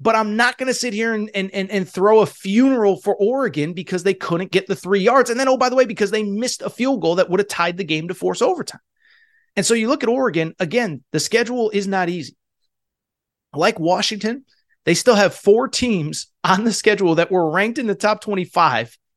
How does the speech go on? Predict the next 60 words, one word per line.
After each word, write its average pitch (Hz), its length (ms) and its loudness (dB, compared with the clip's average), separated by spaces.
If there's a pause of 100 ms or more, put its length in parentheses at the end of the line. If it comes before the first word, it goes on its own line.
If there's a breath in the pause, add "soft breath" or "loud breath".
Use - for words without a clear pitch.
this 165 160 -2
past 165 300 2
week, 160 420 -2
starting 180 400 2
with 156 120 -4
Washington 160 480 -2
State 151 240 -4
at 135 60 -6
home 135 200 -4
this 123 160 -8
week. - 160 -14 (680 soft breath)
From 156 120 0
there, 170 160 6
they 185 120 4
have 156 240 0 (160)
at 170 240 0
U 190 180 0
S 185 160 2
C, 160 340 -6 (480)
they 147 200 2
have, 135 440 0
uh, 131 260 -2
Utah, 180 680 0 (640)
at 160 240 0
Utah, 165 480 0
which 156 240 -4
is, 139 300 -6
or 185 160 4
they 175 140 4
have 147 180 0
U 185 180 2
S 208 120 0
C 196 100 -2
at 147 80 0
home, 160 260 -6
excuse 135 240 -6
me. 127 120 -6
They 135 100 0
have 139 180 -2 (140)
at 147 260 0
Utah, 151 560 -2 (260)
which 143 140 -4
is 151 120 -2
a 160 40 0
place 175 240 2
they 170 100 0
lost 156 320 2
two 254 220 -2
years 170 300 -2
ago 139 160 -2
with 139 160 -2
a - 20 -6
chance 151 320 -6
to - 80 -10
go 139 80 0
to 135 80 2
the 120 60 -4
college 117 260 -2
football 117 320 -4
playoff. 101 380 -4